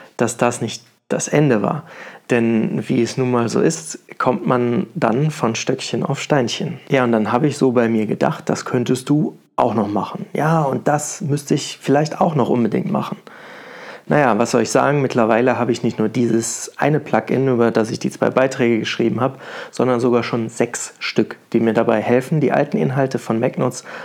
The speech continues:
auf Vordermann zu bringen. Ich habe beispielsweise eines, das mir beim Auffrischen von Videoinhalten hilft. Auch das hat mittlerweile schon drei Versionssprünge erlebt in der Zwischenzeit.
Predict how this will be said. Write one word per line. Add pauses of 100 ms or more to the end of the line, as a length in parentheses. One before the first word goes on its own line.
auf
Vordermann
zu
bringen. (840)
Ich
habe
beispielsweise
eines, (460)
das
mir
beim
Auffrischen
von
Videoinhalten
hilft.
Auch
das
hat
mittlerweile
schon
drei
Versionssprünge
erlebt (380)
in
der
Zwischenzeit.